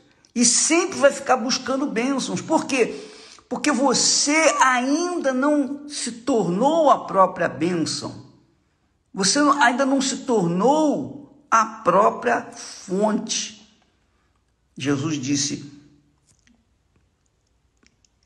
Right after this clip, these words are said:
que aquele que beber da água que eu lhe der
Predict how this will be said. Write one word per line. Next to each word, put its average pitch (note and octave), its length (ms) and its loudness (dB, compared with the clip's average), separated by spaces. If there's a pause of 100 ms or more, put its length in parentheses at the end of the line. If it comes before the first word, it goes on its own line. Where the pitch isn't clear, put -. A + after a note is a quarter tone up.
(200)
que B2+ 120 0
aquele F3 640 0
que F3+ 160 -8
beber C#3 480 -4
da A2 160 -2
água A#2+ 380 0
que A2+ 100 -8
eu A2 80 -4
lhe G#2 140 -6
der A2 580 -2